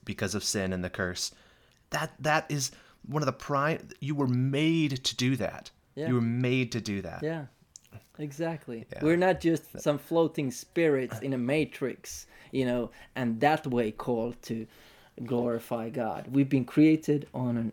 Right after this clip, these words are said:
Speaker 2: actual earth with actual, real, physical bodies. And that was good in the
Speaker 1: Mm-hmm.
Speaker 2: beginning. It will be good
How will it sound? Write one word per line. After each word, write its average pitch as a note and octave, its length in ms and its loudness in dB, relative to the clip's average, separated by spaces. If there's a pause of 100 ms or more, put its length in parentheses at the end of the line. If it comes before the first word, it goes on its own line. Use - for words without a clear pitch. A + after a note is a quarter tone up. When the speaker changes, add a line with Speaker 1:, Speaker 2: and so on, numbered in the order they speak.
(140)
Speaker 2:
actual C3 560 -2
earth A#2+ 340 -2
with A2+ 220 -4
actual, B2 600 2
real, B2 220 4
physical B2 540 0
bodies. C3 640 2 (840)
And B2 120 4
that C3+ 80 10
was A#2 160 6
good D3+ 240 10
in F3 100 10
the E3 60 10
Speaker 1:
Mm-hmm. C#3 60 4
Speaker 2:
beginning. D3 500 8 (120)
It C3 160 8
will B2+ 140 10
be A#2 160 6
good C#3 480 8